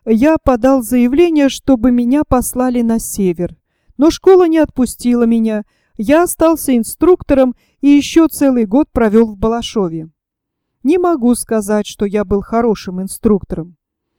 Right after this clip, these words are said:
Конечно, я мог научить человека летать, и при этом у меня не было ни малейшего желания ежеминутно ругать его.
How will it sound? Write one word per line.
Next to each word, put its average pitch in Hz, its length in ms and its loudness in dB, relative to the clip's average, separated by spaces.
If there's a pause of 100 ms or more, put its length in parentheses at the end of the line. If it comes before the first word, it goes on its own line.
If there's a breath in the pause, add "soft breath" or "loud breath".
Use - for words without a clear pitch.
(240)
Конечно, 311 680 0
я 240 220 0
мог 359 320 2
научить 254 460 0
человека 226 560 -2
летать, 202 680 -4 (340)
и 254 120 2
при 269 220 0
этом 302 300 0
у 240 80 2
меня 262 260 0
не 262 300 0
было 269 240 0
ни 226 140 0
малейшего 208 600 -2
желания 240 560 -2
ежеминутно 202 720 -4
ругать 190 480 -4
его. 220 360 0